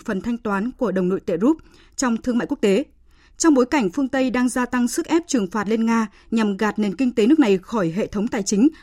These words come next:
và thương mại toàn cầu, việc tăng khả năng thanh toán của đồng rúp trong thương mại quốc tế được cho là bước đi quan trọng để ổn định kinh tế và tài chính của Nga. Tuy nhiên, kế hoạch này của Nga dự kiến sẽ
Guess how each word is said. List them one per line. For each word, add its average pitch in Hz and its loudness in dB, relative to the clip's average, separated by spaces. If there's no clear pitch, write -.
và 196 0
thương 262 -4
mại 247 -2
toàn 175 -6
cầu, 190 2
việc 262 -2
tăng 320 6
khả 269 -2
năng 220 0
thanh 254 -2
toán 220 0
của 214 0
đồng 185 0
rúp 311 0
trong 240 -4
thương 226 -2
mại 226 -2
quốc 311 -4
tế 214 0
được 247 -4
cho 285 -6
là 208 -2
bước 254 -6
đi 240 -4
quan 285 -2
trọng 269 -2
để 233 2
ổn 185 -2
định 196 -2
kinh 233 -6
tế 208 0
và 233 -6
tài 175 -6
chính 185 -4
của 185 -4
Nga. 196 0
Tuy 202 -2
nhiên, 208 -2
kế 208 2
hoạch 254 -2
này 196 -2
của 180 -6
Nga 220 -2
dự 202 -4
kiến 202 0
sẽ - -8